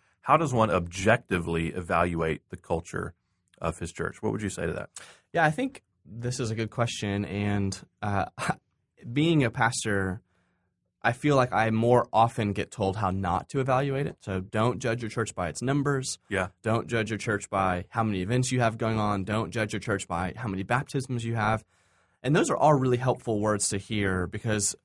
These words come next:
Speaker 2: um, just being a, a sinful man, I'm prone to calculate my own successes and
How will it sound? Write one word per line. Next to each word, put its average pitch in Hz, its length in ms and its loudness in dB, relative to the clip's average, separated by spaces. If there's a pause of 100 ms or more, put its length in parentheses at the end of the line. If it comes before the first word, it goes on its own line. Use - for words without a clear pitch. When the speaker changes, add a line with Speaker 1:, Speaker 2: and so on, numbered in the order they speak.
Speaker 2:
um, 101 360 -2
just 113 240 -4
being 117 240 0
a, 104 120 -2
a 101 80 0
sinful 117 380 0
man, 110 200 0
I'm 101 140 0
prone 107 280 -2
to 104 280 0
calculate 113 720 -4 (340)
my 101 240 0
own 104 220 0
successes 123 760 -2
and 92 380 -4